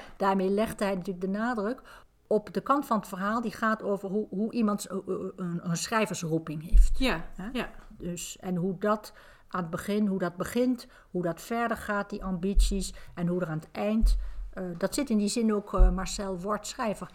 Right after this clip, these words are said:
Speaker 1: Hij is het aan het begin niet, hij
Speaker 2: Nee.
Speaker 1: wil het worden. En helemaal aan het eind in de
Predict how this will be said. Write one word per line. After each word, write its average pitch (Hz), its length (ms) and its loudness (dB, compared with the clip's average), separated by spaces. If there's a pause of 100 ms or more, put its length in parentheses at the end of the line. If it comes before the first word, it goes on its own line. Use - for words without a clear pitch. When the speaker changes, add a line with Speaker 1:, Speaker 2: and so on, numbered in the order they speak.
(120)
Speaker 1:
Hij - 140 -6
is - 200 -4
het 220 120 -8
aan 202 80 0
het 196 100 -2
begin 196 260 -4
niet, 262 340 -4
hij 254 180 -4
Speaker 2:
Nee. 226 100 0
Speaker 1:
wil 233 100 -2
het 214 100 -12
worden. 240 300 0 (260)
En 190 120 -4
helemaal 220 320 2
aan 202 120 0
het - 120 -6
eind 202 300 -2
in 190 120 -4
de 170 260 -4